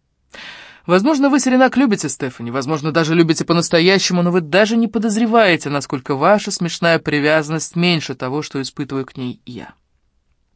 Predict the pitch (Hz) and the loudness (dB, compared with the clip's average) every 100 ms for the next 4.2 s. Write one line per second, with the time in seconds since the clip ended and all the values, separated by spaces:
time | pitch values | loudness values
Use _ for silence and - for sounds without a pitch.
0 | _ _ _ _ _ _ _ _ 156 165 | _ _ _ _ _ _ _ _ -4 -2
1 | 156 156 - 143 151 175 180 214 156 - | -2 -4 -8 -10 -6 -6 0 0 0 -4
2 | - - - _ _ _ _ 180 160 165 | -18 -20 -20 _ _ _ _ 0 2 0
3 | 143 143 147 139 139 135 131 135 - - | 0 -2 -2 -2 -2 -4 -6 -10 -10 -14
4 | - | -20